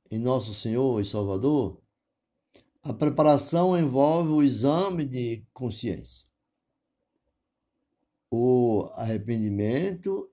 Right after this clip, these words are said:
e a confissão O mestre insti-, instituiu a cerimônia do lava-pés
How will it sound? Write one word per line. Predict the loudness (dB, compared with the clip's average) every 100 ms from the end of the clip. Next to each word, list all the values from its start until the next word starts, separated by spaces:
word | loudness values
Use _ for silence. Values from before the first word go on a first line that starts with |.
| -8
e | -4 -2
a | -2 -2
confissão | -6 -8 -8 -12 -8 -4 -2 -2 -6 -10 -20 _ _ _ _ _ _ _ -2
O |
mestre | 2 4 6 4 2 0 -2
insti-, | -2 -8 -10 -6 -4
instituiu | -4 -4 -6 0 4 6 6 2 0
a | -2
cerimônia | -2 -2 -2 -2 -2 -2 -2 -2 -4 -12 _ _ _ _ _ _ _ _ _ _ _ _ _ _ _ _ _ _ _ _ -8
do | -4
lava-pés | 0 0 0 -4 2 4 6 4 -2 -10 -18 -20